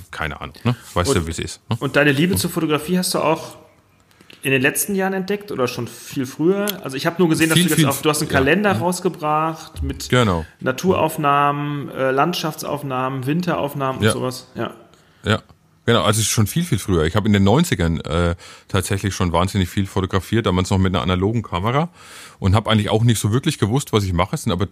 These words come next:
Speaker 1: trotzdem ab und zu mal ein paar Bilder rausgekommen, die dann auch zum Beispiel in, äh, Empyrean Booklets gelandet sind, ne? Also auf der, in Weiland Booklets sind schon viele Bilder
Speaker 2: Mhm.
Speaker 1: von mir drin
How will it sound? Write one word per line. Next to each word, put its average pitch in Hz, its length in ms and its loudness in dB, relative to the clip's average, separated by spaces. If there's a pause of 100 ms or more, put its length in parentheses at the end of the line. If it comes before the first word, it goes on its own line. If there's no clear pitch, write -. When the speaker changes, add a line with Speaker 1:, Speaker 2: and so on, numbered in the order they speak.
Speaker 1:
trotzdem 143 320 0
ab 117 140 2
und 123 80 0
zu 123 100 -2
mal 117 80 4
ein 98 60 2
paar 104 140 2
Bilder 127 280 2
rausgekommen, 107 460 2
die 110 80 0
dann 101 180 2
auch 104 220 -2
zum 101 160 0
Beispiel 98 340 0
in, 98 200 4
äh, 85 280 0 (320)
Empyrean 110 540 4
Booklets - 360 0
gelandet 113 380 2
sind, - 220 -4
ne? 107 120 -2
Also 87 220 2
auf - 140 0
der, 87 260 2
in 85 460 0
Weiland 101 340 4
Booklets 104 380 0
sind 95 120 -2
schon 87 300 -2
viele 98 260 0
Bilder 92 260 2
Speaker 2:
Mhm. - 40 -12
Speaker 1:
von 92 160 0
mir 90 140 2
drin 90 340 2